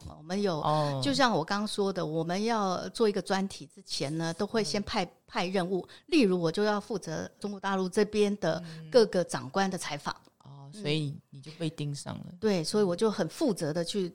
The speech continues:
Speaker 2: 盯-
Speaker 1: 盯着这些的旅游局长。
Speaker 2: <laughs> 我觉得你可能，他可能看你太认真，跟到厕所去。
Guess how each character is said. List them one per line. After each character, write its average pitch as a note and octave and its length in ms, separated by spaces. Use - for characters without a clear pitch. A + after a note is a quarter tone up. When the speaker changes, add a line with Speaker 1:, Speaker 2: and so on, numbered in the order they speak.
Speaker 2:
盯- F#3 240
Speaker 1:
盯 - 40
着 G3 140
这 F3+ 200
些 A3+ 280
的 F#3+ 100
旅 F#3 200
游 G3+ 280
局 F3+ 240
长。 F3+ 60
Speaker 2:
<laughs> D#3+ 40
我 - 20
觉 F#3 120
得 E3 40
你 E3 80
可 G3 120
能， D3+ 160
他 F#3+ 80
可 G3 120
能 B2+ 120
看 G#3 180
你 G2+ 100
太 F3+ 180
认 C#3+ 260
真， C#3+ 180
跟 D#3 160
到 D#3+ 140
厕 C#3+ 200
所 E2+ 140
去。 - 220